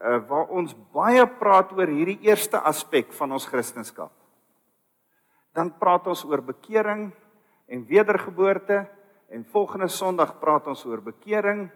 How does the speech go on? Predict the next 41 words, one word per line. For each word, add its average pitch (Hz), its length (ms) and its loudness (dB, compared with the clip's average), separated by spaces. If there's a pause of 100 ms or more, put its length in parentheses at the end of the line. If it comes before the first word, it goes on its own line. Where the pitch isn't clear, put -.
(340)
en 117 180 -12
wedergeboorte, 196 800 0
en 160 100 -2
volgende 185 380 -2
Sondag 165 360 -2
gaan 123 160 -8
praat 147 280 2
ons 135 220 -10
oor 110 180 -10
sonde 226 680 2 (800)
en 123 160 -4
hoe 156 200 0
verkeerd 226 540 0
sekere 214 420 0
goed - 280 -6
is 220 400 0 (760)
en 143 320 -2
wedergeboorte. 135 800 2
En 101 260 -10
volgende 214 480 2
Sondag 220 480 -2
dan 147 180 -6
kom 196 200 -4
ons 175 160 -4
weer 190 180 2
by 202 100 -2
mekaar 196 440 0
en 143 100 -6
praat 165 280 0
ons 165 160 -6
oor 135 280 0 (360)
alles 220 300 6
wat 208 140 0
verkeerd 196 480 0
is, 226 300 2
en 135 120 -12
ons 120 140 -6
lees 180 240 6
die 208 180 -2
tien 226 220 0
gebooie 214 600 4